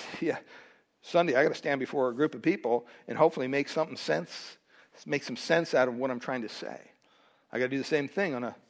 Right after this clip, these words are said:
on a Tu-, Wednesday night. You know, you, you, you bear some responsibility in that, and it forces you to stay in the Word.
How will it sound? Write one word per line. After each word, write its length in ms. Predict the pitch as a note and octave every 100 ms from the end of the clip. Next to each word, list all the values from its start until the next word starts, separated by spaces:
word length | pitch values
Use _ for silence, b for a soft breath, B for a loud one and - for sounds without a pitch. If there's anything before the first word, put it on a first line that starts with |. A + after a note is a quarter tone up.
| _
on 160 | - B2
a 120 | A2+ - _ _ _ _ _ _ - -
Tu-, 200 | F3 -
Wednesday 420 | C3+ E3 F3 A#2+
night. 260 | G#2+ E2+ - _ _ _ _ _
You 100 | -
know, 100 | B2+
you, 380 | C3 D3+ B2 F2 -
you, 340 | - F#2+ E3+ D#3+
you 220 | D#3 E3+
bear 180 | D3 F#3
some 160 | F3 F#3
responsibility 720 | C#3 F3+ D#3 C#3 F#3 B3+ G#3
in 80 | C3
that, 140 | A#2+
and 100 | D3+
it 100 | D3+
forces 540 | - F3+ B3+ G#3+ F#3+
you 340 | C3+ B2+ D#3 D#3+ B -
to 80 | D#3+
stay 300 | - G#3 G#3
in 100 | A3
the 80 | A3+
Word. 500 | A#3 C4 G3 G2+